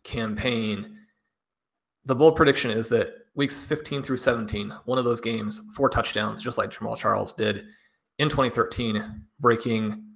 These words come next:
multiple long runs, fifty-yard run, sixty-yard reception. Let's put it in week sixteen. So then we have the lead, and we, we've gotta be on pins and needles all week,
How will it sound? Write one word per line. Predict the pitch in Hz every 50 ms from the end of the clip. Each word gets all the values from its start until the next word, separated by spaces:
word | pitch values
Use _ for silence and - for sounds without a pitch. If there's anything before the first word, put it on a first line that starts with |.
| _ _ _ _
multiple | - 120 127 127 143 143 - 117 - - 127 117 110 107 107 104 - -
long | 113 107 110 127 147 147 147 135
runs, | 120 110 107 101 98 101 101 101 - - - - _ _ _ _ _ _ _ _ _ _ _ _ _ _ _ _ _ _ _ _ _ _ _ _
fifty-yard | - 160 - - 147 139 135 131 131 127 117
run, | 110 123 120 120 120 117 117 113 - -
sixty-yard | - - 151 - - - 127 123 120 117 117 113
reception. | 113 113 110 - 113 - - - 123 113 110 107 107 - - _ _ _ _ _ _ _ _ _ _
Let's | - -
put | - - 139
it | 120
in | 110 113 117
week | 127 131 - -
sixteen. | - - - - - - - 170 151 135 123 120 117 113 110 107 107 - - -
So | - - 127 117
then | 107 - 123 123 120 117 117 113 - - - _ _ _ _ _ _ _ _ _ _
we | - 113 120
have | - 123 127 127 117
the | 117
lead, | 110 117 135 139 127 117 110
and | 110 110
we, | 110 107 107
we've | 107 - 110 104
gotta | 117 117 113
be | 110 113 113 107
on | 110 107 107 104 - - - - _ _ _ -
pins | 135 135 123 127
and | 123 113
needles | 120 127 123 117 104 104 107 - - - - _ _ _ _ -
all | 120 123 120 117
week, | 120 120 107 - -